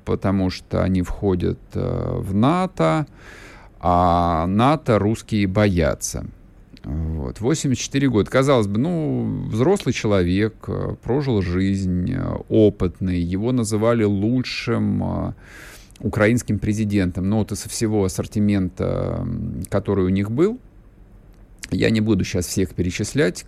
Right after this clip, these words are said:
Кучма действительно выделялся. И, и, и у нас в России, в, в наших медиа всегда его особняком держали. Времена, когда он был президентом, это ж, э, была вроде самая большая дружба между нами.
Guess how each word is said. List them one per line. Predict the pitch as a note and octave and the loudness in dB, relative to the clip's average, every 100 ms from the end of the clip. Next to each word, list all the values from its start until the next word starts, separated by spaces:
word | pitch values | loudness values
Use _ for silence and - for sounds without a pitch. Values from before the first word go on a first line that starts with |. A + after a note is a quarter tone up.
| - | -8
Кучма | C3 D3 C3+ | -4 -2 0
действительно | G#2+ - A#2 B2+ G#2 F#2+ | 0 0 -2 0 0 0
выделялся. | F#2 F#2 F#2 A2+ C#3+ - G2+ | 0 0 2 2 2 -2 -2
И, | F#2+ F#2 | 0 -2
и, | - A#2 - D3+ | -2 -4 -4 0
и | |
у | D#3 | 6
нас | C3+ C3 D#3 - | 8 8 4 2
в | |
России, | A#2+ A2+ - B2+ G#2+ | 2 2 0 0 2
в, | F#2 G2 G2 F#2+ | 0 0 0 2
в | G2 | 2
наших | A2 B2 G#2+ - | 2 2 -2 0
медиа | A2 G2 F2 | 2 2 0
всегда | - F#2+ G2+ G#2+ | -2 -4 0 2
его | F#2 F2+ F2+ | 2 0 -2
особняком | E2+ F#2 G#2 G2+ G2 F2+ | -2 -4 -4 -2 -2 -2
держали. | F2+ F2+ F2 B2 C#3 G2 - - - | -2 -4 0 2 2 -2 -4 -14 -8
Времена, | G#2+ B2+ D#3 E3 | 0 2 2 0
когда | B2 C3 C#3+ | 0 2 2
он | B2+ | 4
был | C#3 | 2
президентом, | A#2 A#2 A2+ A2+ E3 B2 A2 | 0 0 0 0 -2 0 0
это | C3 B2+ | 0 -2
ж, | G#2 - | -4 -2
э, | B2+ A#2 | 2 2
была | G#2+ G2+ G#2 A2+ C#3 A#2 | 2 0 0 2 4 4
вроде | B2 A2 | 2 0
самая | - C3 B2+ G#2+ | 0 2 2 2
большая | A2+ A2+ C3 A2 | 2 2 2 2
дружба | F#2+ C3 C#3+ E2+ D#2+ | 4 4 4 2 -2
между | D2 C#2 - | -4 -6 -8
нами. | D2 C#2 - | -8 -8 -10